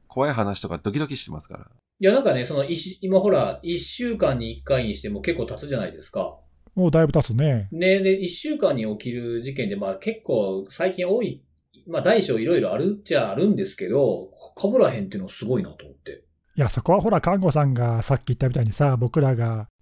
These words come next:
Speaker 3: 選びそうなやつは巧みに避けてるからじゃないの？
Speaker 1: いやいやいや。
Speaker 3: <laughs> 俺全然考えてないもん、そんなこと。
Speaker 2: <laughs> マジっすか？いや、まあ、それは僕もあんま考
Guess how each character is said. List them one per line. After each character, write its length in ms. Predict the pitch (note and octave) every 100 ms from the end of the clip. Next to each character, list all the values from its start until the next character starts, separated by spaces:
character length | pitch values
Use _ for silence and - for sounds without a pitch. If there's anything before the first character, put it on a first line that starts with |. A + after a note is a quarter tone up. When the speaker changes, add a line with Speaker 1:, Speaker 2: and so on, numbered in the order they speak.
| _
Speaker 3:
選 200 | C3+ C#3
び 60 | C#3
そ 140 | E3
う 40 | D3
な 60 |
や 80 | B2+
つ 140 | -
は 80 | B2
巧 240 | - - E3
み 100 | F3
に 60 |
避 100 | F3+
け 140 | G3+ -
て 80 |
る 60 | C3+
か 100 | C3
ら 80 | A#2+
じ 60 |
ゃ 20 | A#2
な 100 | C3
い 80 |
の？ 260 | A2+ A#2+ A3+ - - - D#3+ -
Speaker 1:
い 40 |
や 120 | A#2+
い 80 | B2
や 120 | A2+
い 60 | G#2
や。 100 | F#2+ F#2+ - -
Speaker 3:
<laughs> 240 | - -
俺 160 | F#3 G#3
全 240 | G3+ A3+
然 140 | B3
考 80 | G#3+ B3
え 60 | A3+
て 80 | F#3+
な 60 |
い 40 | F#3+
も 60 |
ん、 20 | C#3
そ 40 |
ん 20 |
な 60 | D3+
こ 100 | D3
と。 160 | C#3+ B2 - D#3+ D#3+
Speaker 2:
<laughs> 280 | - D#3+ E3
マ 160 | G3+
ジ 80 | E3
っ 20 |
す 120 | A#2
か？ 680 | D3+ - C#3+ - C#3 - - - - _ _ _ - _
い 40 |
や、 180 | E3+ D#3+
ま 120 | D#3
あ、 40 | C#3+
そ 140 | G3+
れ 80 | A#3
は 80 | A3
僕 260 | D#3 D3+
も 240 | G#3+ C#3+ A#2+
あ 40 |
ん 40 | C#3+
ま 200 | C#3+ C#3
考 180 | C#3